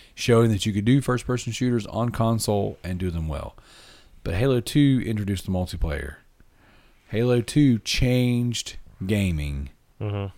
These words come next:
Speaker 1: as we knew it. It took, it, it was a fantastic campaign, fantastic first-person shooter, and introduced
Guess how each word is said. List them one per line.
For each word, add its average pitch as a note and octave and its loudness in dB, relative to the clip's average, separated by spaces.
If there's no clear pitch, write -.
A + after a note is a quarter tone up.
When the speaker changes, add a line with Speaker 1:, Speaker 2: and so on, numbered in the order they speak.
Speaker 1:
as F2 -4
we F#2+ 0
knew E2 -2
it. - -14
It F#2 -8
took, C3+ 2
it, G2+ -2
it G#2+ -4
was F#2 -4
a D#2 -6
fantastic C3+ -2
campaign, F#2+ -2
fantastic - -2
first-person A2 -4
shooter, D2+ -4
and G2+ -4
introduced G#2+ 0